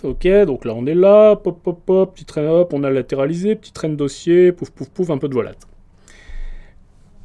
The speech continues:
Quand la news va arriver, tu peux être sûr que, à mon avis,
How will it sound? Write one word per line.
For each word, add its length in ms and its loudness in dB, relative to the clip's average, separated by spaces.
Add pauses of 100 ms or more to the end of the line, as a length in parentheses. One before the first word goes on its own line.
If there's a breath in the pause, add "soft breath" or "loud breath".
Quand 400 6 (360)
la 120 0
news 180 6
va 180 4
arriver, 420 6 (1040)
tu 100 -6
peux 180 8
être 120 6
sûr 480 4 (840)
que, 120 -2
à 100 2
mon 160 0
avis, 320 0